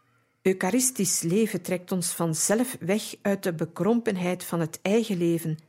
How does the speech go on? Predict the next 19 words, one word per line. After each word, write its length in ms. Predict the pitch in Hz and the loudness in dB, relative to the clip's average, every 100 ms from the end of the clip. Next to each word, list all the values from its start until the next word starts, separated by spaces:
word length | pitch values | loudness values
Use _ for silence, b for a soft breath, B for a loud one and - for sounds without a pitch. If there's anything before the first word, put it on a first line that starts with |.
| b b b b b | b b b b b
en 180 | 185 185 | -2 2
doet 220 | 220 220 | 0 0
ons 220 | 196 185 | 0 0
voortdurend 840 | - 180 175 _ 247 254 240 196 - | 0 -2 -2 _ 4 4 4 0 -2
groeien 360 | - 208 208 | 0 2 0
in 160 | - 175 | 0 -2
de 100 | - | 0
oneindige 500 | 170 170 220 220 214 | 0 2 2 0 -4
grootheid 480 | 208 175 175 175 170 | -2 -2 0 -4 -2
van 220 | 170 160 _ | -6 -6 _
Christus 640 | 208 220 - - 165 - | -2 -2 -2 -2 -4 -4
leven." 500 | 165 165 160 165 - _ _ _ _ _ _ _ _ _ _ _ _ _ _ | -4 -4 -4 -8 -10 _ _ _ _ _ _ _ _ _ _ _ _ _ _
En 340 | 185 220 233 | 2 2 0
in 180 | 202 190 | 0 2
een 100 | 185 | 2
nog 200 | 170 - | -2 0
niet 240 | 190 247 | 0 2
gepubliceerd 680 | - - 180 165 - 170 170 | -2 -2 -2 0 0 -2 -2
werk, 340 | 165 170 220 | -2 -2 -4